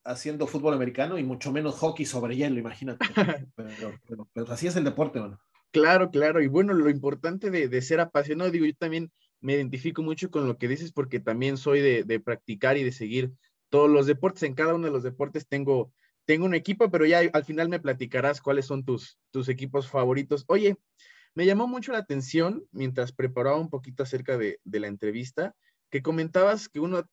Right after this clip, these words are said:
Speaker 2: tu pasión más grande o uno de tus sueños era, eran o son las carreras de caballos. ¿Cómo nace ese interés o ese sueño por, por narrar carreras de caballos? Digo, ojalá que en algún momento se presente,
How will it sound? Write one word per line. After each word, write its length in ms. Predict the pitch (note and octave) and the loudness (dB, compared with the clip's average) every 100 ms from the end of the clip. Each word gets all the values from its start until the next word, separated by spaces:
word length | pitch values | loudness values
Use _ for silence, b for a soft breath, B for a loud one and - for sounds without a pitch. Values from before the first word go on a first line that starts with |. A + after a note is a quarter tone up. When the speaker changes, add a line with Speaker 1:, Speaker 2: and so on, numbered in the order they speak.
| _ | _
Speaker 2:
tu 140 | - D3 | -8 0
pasión 520 | C#3+ C#3 F3+ F#3 G3 | 0 0 2 2 2
más 200 | F#3+ F3+ | 0 0
grande 540 | D#3 D#3+ D#3+ F3 G3+ - | -2 -2 -2 -4 -4 -2
o 100 | C3+ | 0
uno 140 | E3 | 0
de 80 | D#3+ | -4
tus 220 | C3 B2+ | -6 -4
sueños 540 | D3 D3 D#3+ E3+ - - | -2 -2 -4 -8 -12 -4
era, 360 | C3 C#3+ D3 - _ _ | 0 2 2 -2 _ _
eran 280 | C3 D3+ D#3+ - | -2 0 0 -2
o 140 | B2+ | -4
son 340 | - D#3+ G3 - | -2 -2 -2 -8
las 220 | B2 A#2+ - | -8 -8 -6
carreras 380 | A#2+ C3 D3 | -2 0 0
de 140 | B2+ - | 0 -4
caballos. 640 | A2+ B2 C#3 B2+ C3 - _ _ _ _ - | -2 0 0 -2 -4 -14 _ _ _ _ 0
¿Cómo 220 | G#3+ C4 | 0 2
nace 340 | G3 G3 F#3+ | 0 0 0
ese 180 | F#3+ F#3+ | 0 -2
interés 580 | E3 D3 A#2+ C#3 D3+ C3+ | -2 0 2 4 2 -2
o 60 | C3 | -4
ese 200 | D3 C3 | -4 -6
sueño 520 | - C3+ C3 B2+ B2+ | -4 -2 -2 -4 -4
por, 200 | A2 G2+ | -6 -4
por 180 | A#2 G#2+ | -8 -6
narrar 340 | A2 A#2 B2 | -6 -6 -6
carreras 340 | B2 A2 A#2 A2 | -6 -2 -2 -2
de 120 | G#2 | -6
caballos? 400 | G#2 G2 G#2+ A2+ | -6 -4 -4 -2
Digo, 160 | C#3 B2+ | 0 0
ojalá 320 | C3+ C3+ E3 | 0 0 0
que 120 | - | -4
en 120 | C#3 | -6
algún 200 | A#2 C#3 | -6 -6
momento 180 | C#3 C3 | -8 -8
se 140 | - G#2+ | -10 -8
presente, 500 | A2 C3 C3+ F#3+ | -6 -6 -4 -6